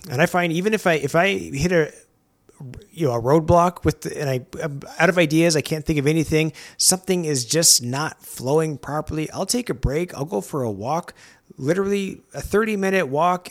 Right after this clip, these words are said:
where my subconscious can just do the work for me. I come back and now I have a bunch of new ideas and I can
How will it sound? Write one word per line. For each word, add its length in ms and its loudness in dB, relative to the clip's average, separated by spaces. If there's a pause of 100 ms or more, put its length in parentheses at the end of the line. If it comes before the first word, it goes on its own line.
(160)
where 120 -6
my 120 -4
subconscious 840 0
can 180 -4
just 440 0
do 140 6
the 80 6
work 260 -2
for 240 2
me. 240 -2
I 60 -4
come 200 -2
back 320 -2
and 100 -6
now 160 -6
I 80 -4
have 140 -6
a 60 -4
bunch 260 -6
of 60 -12
new 320 -2
ideas 640 -2
and 80 -6
I 80 -6
can 220 -6